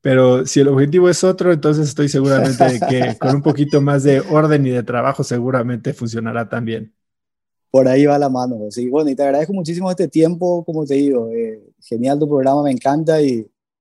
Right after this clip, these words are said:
Speaker 2: y súper fan acá, un súper fan en Paraguay. No sé, ¿tenés estadísticas de cómo estás, de cómo estás, que están tus oyentes en general en Latinoamérica?
Speaker 1: Tengo, tengo, mis mercados principales son México, Colombia,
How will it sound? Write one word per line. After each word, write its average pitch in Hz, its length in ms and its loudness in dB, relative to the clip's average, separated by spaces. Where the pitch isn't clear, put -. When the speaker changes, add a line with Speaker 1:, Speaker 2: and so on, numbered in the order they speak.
Speaker 2:
y 107 160 -8
súper 143 320 2
fan 123 240 2
acá, 110 280 -2
un 131 200 -2
súper 151 240 2
fan 139 180 0
en 147 80 0
Paraguay. 117 420 2
No 131 120 -2
sé, 190 160 -2
¿tenés 196 280 4
estadísticas 196 640 4
de 165 60 0
cómo 170 220 -2
estás, 143 640 -4
de 123 100 -8
cómo 151 140 0
estás, 147 180 -2
que 156 100 -6
están 147 340 -2
tus 143 120 0
oyentes 143 400 2
en 151 60 0
general 139 380 -2
en 139 100 -4
Latinoamérica? 135 540 -2
Speaker 1:
Tengo, 151 340 4
tengo, 147 580 4
mis 131 300 -2
mercados 135 400 0
principales 127 640 -2
son 127 240 -2
México, 131 560 -2
Colombia, 127 840 0